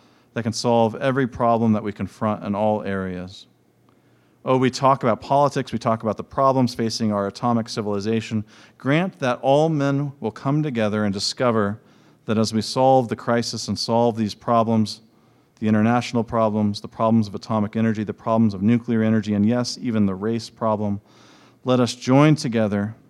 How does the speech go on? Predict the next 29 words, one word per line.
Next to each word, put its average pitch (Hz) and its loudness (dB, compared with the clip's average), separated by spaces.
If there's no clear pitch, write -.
in - -4
a 101 2
great 110 -2
fellowship 117 0
of 107 -4
love 92 -8
and 107 2
bow 110 2
down 117 4
at 107 0
the 107 -14
feet 107 -4
of 101 -2
Jesus. 95 -10
Give 127 0
us 139 2
this 117 -4
strong 120 2
determination. 104 -2
In 104 -8
the 104 -2
name 120 4
and 107 0
spirit 110 -4
of 98 -4
this 104 -4
Christ 107 -4
we 110 -2
pray. 82 -10